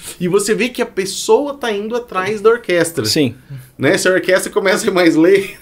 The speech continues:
Speaker 2: <laughs> ele
Speaker 1: Ah, ele vai.
Speaker 2: ele, ele tá indo atrás da orquestra.
Speaker 1: E tem a diferença, né? Tem aqueles, aquelas pessoas que, que querem manjar muito e inventar, né? Você vê que é o
Speaker 2: Isso.
Speaker 1: caráter dela.
Speaker 2: Exato.
Speaker 1: Mas tem aqueles antigos também,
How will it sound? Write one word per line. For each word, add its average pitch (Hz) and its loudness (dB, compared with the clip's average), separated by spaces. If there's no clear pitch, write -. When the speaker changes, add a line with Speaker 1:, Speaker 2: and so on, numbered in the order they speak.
Speaker 2:
<laughs> - -10
ele 160 0
Speaker 1:
Ah, 110 2
ele 123 4
vai. 117 0
Speaker 2:
ele, 165 4
ele 220 2
tá 165 0
indo 160 4
atrás 151 0
da 180 -4
orquestra. 160 -4
Speaker 1:
E - 2
tem 175 0
a 185 0
diferença, 151 -2
né? 139 -4
Tem 143 -6
aqueles, 120 -6
aquelas - -8
pessoas 143 -6
que, 113 -6
que - -14
querem 98 -6
manjar 95 -6
muito 113 -6
e 113 -14
inventar, 101 -4
né? 135 -6
Você - -6
vê 117 -4
que 110 -6
é 135 2
o - 2
Speaker 2:
Isso. 135 -6
Speaker 1:
caráter 127 -2
dela. 98 -6
Speaker 2:
Exato. 113 -4
Speaker 1:
Mas 175 2
tem 175 -2
aqueles 110 -2
antigos 127 -4
também, 131 -6